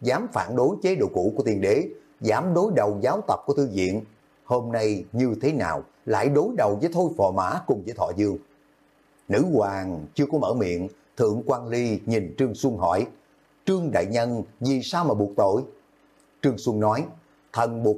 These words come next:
tội Thôi Minh là vì Thôi Minh có liên quan đến một vụ án mạng, liên lụy đến mấy chục mạng người. Thần buộc tội Thôi Chính Tự Khanh là vì Tông Chính Tự Khanh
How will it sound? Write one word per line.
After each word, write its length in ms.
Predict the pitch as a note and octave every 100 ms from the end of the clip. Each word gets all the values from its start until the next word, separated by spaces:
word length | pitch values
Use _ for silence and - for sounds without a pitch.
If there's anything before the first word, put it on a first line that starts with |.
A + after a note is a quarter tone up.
| -
tội 220 | F2+ F#2+
Thôi 180 | G#2+ A#2+
Minh 260 | A2+ A2+ G#2 - _
là 140 | - A#2+ A2
vì 320 | A#2 A2 G2+ -
Thôi 200 | C#3+ D#3+
Minh 240 | D#3 D3+
có 120 | C#3 E3
liên 220 | D3 C#3+
quan 220 | C3 B2+
đến 120 | D3+
một 80 | D#3 F2
vụ 200 | F2+ G2
án 260 | A#2+ E3+
mạng, 280 | F2+ E2+ F#2 - _ -
liên 280 | F3+ G3+ D#3+
lụy 220 | G#2 G#2
đến 260 | B2+ D3 G3
mấy 200 | G3+ G#3+
chục 120 | A2+ -
mạng 220 | F#2+ G2
người. 220 | G#2 F2 E2 - _ _ _ -
Thần 300 | C3 C3+ B2+
buộc 140 | A2+ G#2+
tội 360 | A2 F#2+ A2+ - - -
Thôi 260 | C3+ B2+ A2
Chính 200 | D3+ A3
Tự 160 | - F#2+
Khanh 280 | A2+ A2 G#2+ - _ -
là 120 | A#2+ A2+
vì 280 | A#2+ A#2 F2 - -
Tông 220 | E3 D#3 C#3
Chính 200 | E3+ A#3+
Tự 180 | F#2+ F#2
Khanh 300 | - A#2+ A2